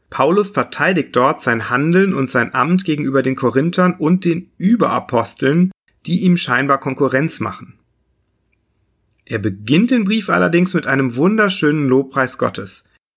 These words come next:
den er als Vater der Barmherzigkeit und Gott allen Trostes anruft. Er denkt an die Leiden Christi, an denen er als Apostel teilhat,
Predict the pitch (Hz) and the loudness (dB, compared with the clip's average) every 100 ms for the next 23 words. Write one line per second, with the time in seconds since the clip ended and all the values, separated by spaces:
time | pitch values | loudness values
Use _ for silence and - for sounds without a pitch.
0 | _ - 123 123 120 120 - - - 135 | _ -2 0 2 0 -2 -4 -12 -4 0
1 | 165 190 156 139 127 123 120 143 - 170 | 0 0 0 2 2 0 -2 -2 -2 -8
2 | - 143 139 147 - _ _ - 135 - | -4 0 0 0 -6 _ _ -6 -4 0
3 | 175 185 143 143 160 - 147 165 170 127 | -2 0 -2 0 -2 -2 2 2 0 -6
4 | - 120 107 104 - - - _ _ _ | -6 -4 -4 -6 -8 -14 -18 _ _ _
5 | _ _ _ _ _ _ _ _ - 123 | _ _ _ _ _ _ _ _ -8 -4
6 | 113 127 165 170 127 120 120 120 156 139 | 0 0 0 -2 -4 -2 0 0 0 -2
7 | - 170 - 185 190 190 - _ - 123 | -2 -2 -2 0 0 0 -10 _ -6 -2
8 | 127 131 123 120 117 - 131 123 - 160 | 0 0 0 -2 -2 -4 -6 -6 -2 0
9 | - 127 113 - 123 127 139 156 - - | 0 -4 -4 -4 0 0 0 -2 -4 -8